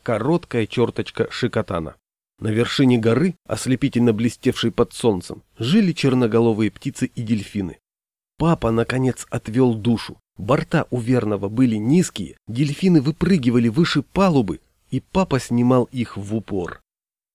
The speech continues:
Дельфинам тоже, видать, понравилось это занятие. Они начали позировать, выпрыгивали сразу вчетвером,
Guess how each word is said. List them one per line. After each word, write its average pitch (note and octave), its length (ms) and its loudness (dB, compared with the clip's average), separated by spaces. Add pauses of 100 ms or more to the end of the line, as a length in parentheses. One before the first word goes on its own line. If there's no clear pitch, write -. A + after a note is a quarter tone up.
Дельфинам F#3 540 0
тоже, G#3 320 0
видать, G2+ 280 -4
понравилось A2+ 600 0
это G2+ 160 -4
занятие. G#2+ 500 -4 (380)
Они A#2+ 180 0
начали A2+ 340 0
позировать, G2+ 640 -2 (140)
выпрыгивали C#3+ 600 2
сразу C3+ 340 -2
вчетвером, B2+ 640 -2